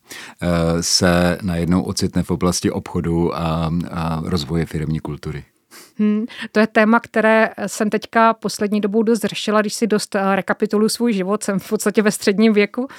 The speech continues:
Speaker 2: a, eh, ta rekapitulace života k tomu patří. Eh, jak když se ohlídnu zpátky, já jsem, eh,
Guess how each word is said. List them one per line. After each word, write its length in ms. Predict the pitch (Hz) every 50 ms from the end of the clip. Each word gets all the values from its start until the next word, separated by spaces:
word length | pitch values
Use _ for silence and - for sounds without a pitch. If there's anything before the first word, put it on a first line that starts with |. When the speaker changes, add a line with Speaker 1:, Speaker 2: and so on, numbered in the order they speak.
| - - - - -
Speaker 2:
a, 360 | - 202 196 190 185 190 190 -
eh, 240 | 202 190 190 190 185 - _
ta 300 | - 202 196 190 185 185 190 208
rekapitulace 680 | 208 208 - - 214 - 214 208 - 208 208 202 - 220
života 300 | 170 208 190 208 - 202
k 80 | - -
tomu 160 | 208 214 220
patří. 400 | - 202 - - - 247 277 - - - - - - - - - - - - -
Eh, 380 | 202 202 196 190 190 185 190 175 - _ _ _ _ _ -
jak 100 | 208 202
když 100 | 208 -
se 100 | - -
ohlídnu 320 | 220 202 220 240 220 262
zpátky, 600 | 269 - - - 180 185 208 - - - 269 277 277 _ _ _ _ _ _ _ _ _ _ _ _ _ -
já 160 | 180 196 185
jsem, 260 | 175 - 220 220 226
eh, 60 | 226